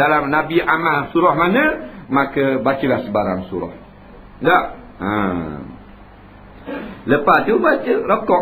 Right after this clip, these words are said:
eh. Lepas rokok ni tidak, tak ada masalah. Eh, ha, kalau sunat gerhana sungguh pelik nak tanya. Sunat biasa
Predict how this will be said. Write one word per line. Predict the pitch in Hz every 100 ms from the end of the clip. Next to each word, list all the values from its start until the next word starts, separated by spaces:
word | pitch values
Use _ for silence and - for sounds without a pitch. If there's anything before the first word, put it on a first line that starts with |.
| -
eh. | -
Lepas | 131 180
rokok | 156 - 320
ni | 147 160
tidak, | 185 277 269 -
tak | 262
ada | 131
masalah. | - - 117 370 349 - - - - - - -
Eh, | - 349 151
ha, | 123
kalau | 120 123 120
sunat | 127 139 117
gerhana | 139 120 117 143
sungguh | 131 127 165
pelik | 156 165 185 -
nak | 143
tanya. | 151 170 185 131 - - -
Sunat | 120 156 127
biasa | 131 -